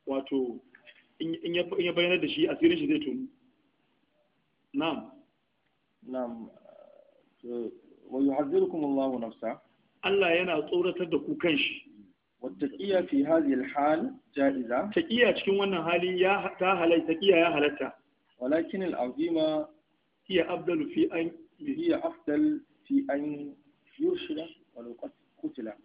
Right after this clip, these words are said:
Speaker 1: Eh, wato shi azima din shi yafi dacewa fi an yurshida, wato akan ya shiryar da mutane,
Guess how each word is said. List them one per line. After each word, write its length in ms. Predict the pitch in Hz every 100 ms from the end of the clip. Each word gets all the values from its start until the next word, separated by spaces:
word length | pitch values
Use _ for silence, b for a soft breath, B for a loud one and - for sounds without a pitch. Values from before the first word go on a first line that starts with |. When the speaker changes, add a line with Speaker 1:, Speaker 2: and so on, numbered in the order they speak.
| _ -
Speaker 1:
Eh, 120 | 143
wato 280 | 143 151 151
shi 200 | 143 220 -
azima 380 | 165 190 208 170
din 120 | 180
shi 160 | 160 180
yafi 140 | 175 175
dacewa 680 | 190 190 170 160 170 170 - _ _ _ _ _ _ _ _ 139
fi 100 | - 165
an 100 | 175 165
yurshida, 460 | 143 - 165 139 - - - - - -
wato 220 | 143 139 139
akan 240 | - 170
ya 80 | 139
shiryar 320 | - 180 180
da 60 | 147
mutane, 460 | 156 147 131 131